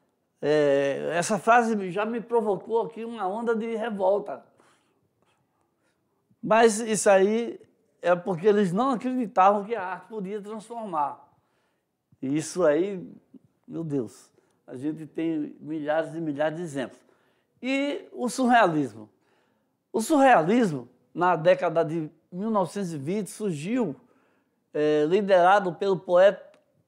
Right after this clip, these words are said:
poeta e crítico, crítico francês André Breton. Então, o surrealismo vem, é, o, o, o primeiro artista, né, o que mais se destacou, o primeiro a se destacar foi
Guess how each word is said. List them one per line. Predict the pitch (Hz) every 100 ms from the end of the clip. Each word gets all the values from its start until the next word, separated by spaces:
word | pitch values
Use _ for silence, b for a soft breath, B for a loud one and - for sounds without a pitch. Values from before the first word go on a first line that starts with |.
| _
poeta | 180 180 220 220 233
e | 220
crítico, | 170 - 214 196 196 226 _ _ _
crítico | 175 202 196 190 190
francês | - 185 - - 185 202 208 - _ b b b b -
André | 196 175 170 185 190
Breton. | 190 185 208 202 165 156 135
Então, | 127 - 180 202 165
o | 156
surrealismo | 185 180 196 170 147 202 196 165
vem, | 139 147 196 240 262 b b b b b b _ -
é, | 151 151 151
o, |
o, | 147 139 90 - - 170 147 143 - - 143
o | 135 -
primeiro | 190 175 202 214 160 - _ _
artista, | - 135 - - 202 - 160
né, | 160
o | 160
que | -
mais | 175 165 180 180 - - _ _
se | -
destacou, | 170 165 - 165 - 180
o | 175
primeiro | - 196 180 196 190
a |
se | -
destacar | 175 180 185 156 185
foi | 185 196 202